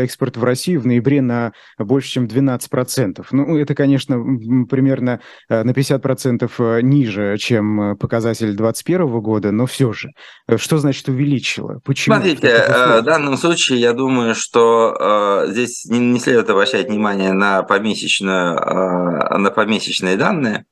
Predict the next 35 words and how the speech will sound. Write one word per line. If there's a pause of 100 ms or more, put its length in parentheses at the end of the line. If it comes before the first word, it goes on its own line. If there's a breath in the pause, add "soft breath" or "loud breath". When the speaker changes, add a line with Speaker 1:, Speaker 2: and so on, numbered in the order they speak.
(540 soft breath)
Speaker 2:
Вот.
А
проблема
в
том,
что (440 soft breath)
месяц
на
месяц
не
приходится. (200)
Э,
российский
экспорт
проваливался
летом
приблизительно
на
сорок
семь-сорок
восемь
процентов. (640 loud breath)
Э,
падение
его
в,
ну,
к
с-,
таким
же
месяцам
двадцать
первого
года,